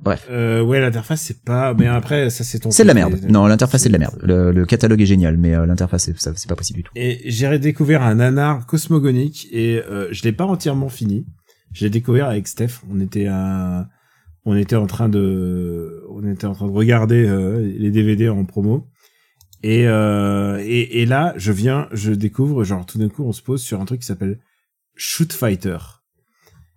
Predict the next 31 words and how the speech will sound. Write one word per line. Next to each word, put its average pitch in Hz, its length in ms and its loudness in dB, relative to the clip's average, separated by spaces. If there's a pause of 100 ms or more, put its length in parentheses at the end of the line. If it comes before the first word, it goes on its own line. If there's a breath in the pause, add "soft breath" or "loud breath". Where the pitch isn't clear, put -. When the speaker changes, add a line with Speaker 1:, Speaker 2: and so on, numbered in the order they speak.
(240)
Speaker 2:
Et, 110 240 2
euh, 104 340 0
et - 80 -4
je 101 140 -2
me 139 80 2
suis 123 180 -2
dit, 120 220 -2 (100)
waouh, 131 300 -4
ça 117 140 -2
a 113 40 2
l'air 107 160 -2
super. - 460 -8 (640 soft breath)
Et 123 140 6
pourquoi 143 320 0
ça 156 120 0
a - 20 4
l'air 123 160 0
super, 135 260 -6
Shoot 123 160 -6
Fighter ? 113 240 -4
Alors, 120 220 -6
c'est, 117 480 0
c'est 107 220 -8
des 98 360 -2
tournois, 123 540 2
euh, 104 120 -2
illégaux 113 420 2
de, 95 260 0 (260 soft breath)
de 107 80 0
shoot 151 260 2
fighting. 110 540 0